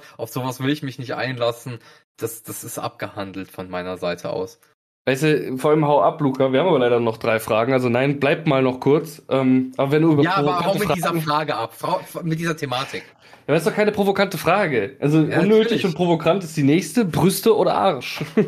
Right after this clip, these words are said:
Speaker 2: <laughs>
Speaker 1: Beides.
Speaker 2: Ich hab beides.
Speaker 1: Ich auch.
Speaker 2: Also, das siehst du. <laughs> Sind wir schon mal, äh, äh, direkt weiter. So, dann, warum keine Streams mehr?
Speaker 1: Gestern war noch einer.
Speaker 2: Mal wieder.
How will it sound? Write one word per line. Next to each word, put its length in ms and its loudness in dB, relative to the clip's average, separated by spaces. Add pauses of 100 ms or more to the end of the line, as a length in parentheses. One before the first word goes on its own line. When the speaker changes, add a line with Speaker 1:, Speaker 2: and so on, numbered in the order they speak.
(160)
Speaker 2:
<laughs> 360 -18
Speaker 1:
Beides. 320 -2
Speaker 2:
Ich 60 -4
hab 160 -2
beides. 580 2 (320)
Speaker 1:
Ich 160 -4
auch. 140 2
Speaker 2:
Also, 340 -4 (140)
das 160 0
siehst 240 -6
du. 100 -8
<laughs> 960 -8 (720)
Sind 180 -2
wir 100 4
schon 160 0
mal, 600 2 (320)
äh, 220 4
äh, 60 2
direkt 360 -2
weiter. 280 -2
So, 220 -2 (260)
dann, 360 0
warum 340 2
keine 280 2
Streams 460 -2
mehr? 240 -4 (440)
Speaker 1:
Gestern 380 -4
war 100 -2
noch 140 -8
einer. 320 -12 (1080)
Speaker 2:
Mal 280 0
wieder. 400 -4